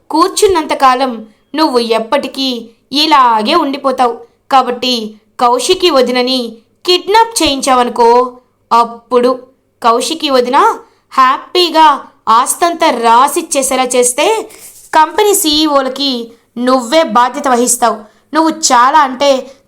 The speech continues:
చాలా హ్యాపీగా నువ్వు కోరుకున్న లైఫ్ని లీడ్ చేస్తావు. లేకపోతే ఇంకా కౌశికి వదిన డబ్బులు ఇస్తుందనో, కౌశికి వదిన కంపెనీలని రాసిస్తుందనో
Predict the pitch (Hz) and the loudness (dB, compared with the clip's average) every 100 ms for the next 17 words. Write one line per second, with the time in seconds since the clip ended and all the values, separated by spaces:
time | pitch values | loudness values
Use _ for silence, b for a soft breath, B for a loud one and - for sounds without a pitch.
0 | 392 370 339 254 254 262 311 277 277 311 | 2 2 2 2 2 0 -4 0 0 0
1 | 311 262 269 - 311 269 240 254 311 262 | -2 0 0 -2 -2 0 0 -2 -6 -6
2 | 254 262 240 254 226 208 B B - 254 | -4 -4 -2 0 -2 -4 B B -2 -2
3 | 311 359 339 339 269 254 285 294 247 B | -2 -2 -2 -2 -6 -4 0 0 0 B
4 | _ - 247 254 - 330 285 254 233 220 | _ -2 0 -2 -4 0 0 0 0 -2
5 | 202 294 - 247 240 226 226 233 B _ | -2 -4 -4 -4 -4 -4 -6 -8 B _
6 | 285 311 392 403 381 311 294 269 240 247 | 0 2 0 2 2 2 -2 -2 -2 -2
7 | 294 285 247 214 208 262 311 - 269 247 | -4 -4 -2 0 0 0 -4 -8 -6 -2
8 | 233 240 | 0 0